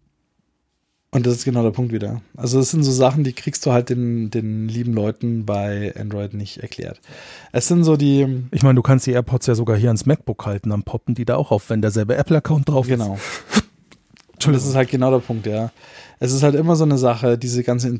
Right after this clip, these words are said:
Speaker 1: Integration letztendlich. Das sind ganz viele Dinge passieren im Hintergrund, die versucht Apple dir wegzudelegieren, um das Gerät sicher zu machen,
Speaker 2: Ja.
Speaker 1: um es, äh, wirklich jedem User auf der Welt möglich zu machen, ein so ein komplexes Device zur Hand haben.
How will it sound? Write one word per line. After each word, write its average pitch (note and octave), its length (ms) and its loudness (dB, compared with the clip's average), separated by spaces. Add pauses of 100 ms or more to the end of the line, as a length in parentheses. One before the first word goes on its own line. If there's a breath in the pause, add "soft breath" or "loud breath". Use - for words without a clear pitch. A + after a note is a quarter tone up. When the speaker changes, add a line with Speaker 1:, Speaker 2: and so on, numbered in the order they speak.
(140)
Speaker 1:
Integration A#2 640 -4
letztendlich. G#2 400 -10
Das A2+ 120 -6
sind C3+ 160 0
ganz B2+ 240 -2
viele D3 200 0
Dinge C#3 240 0
passieren B2+ 280 -2
im A2+ 120 0
Hintergrund, C3+ 500 -2 (540 loud breath)
die B2 380 6
versucht B2+ 460 -2
Apple B2 300 0
dir A2+ 360 2
wegzudelegieren, C3 920 0
um A2+ 180 -8
das A2 140 -4
Gerät G#2 280 -6
sicher C3 380 0
zu - 120 -4
machen, A#2+ 460 0
Speaker 2:
Ja. B2 120 0
Speaker 1:
um A2 80 -6
es, - 200 -6
äh, A2 380 -4
wirklich A#2 400 -6
jedem A#2+ 360 0
User B2+ 360 4
auf A2+ 80 0
der A2+ 140 -4
Welt A2+ 280 0
möglich A#2 320 -2
zu - 120 -4
machen, A2+ 300 -2
ein A2 240 -6
so A#2 100 -4
ein A#2+ 80 -6
komplexes A#2 640 -4 (500 loud breath)
Device A2 380 2
zur G2+ 160 -2
Hand B2 160 0
haben. B2 320 0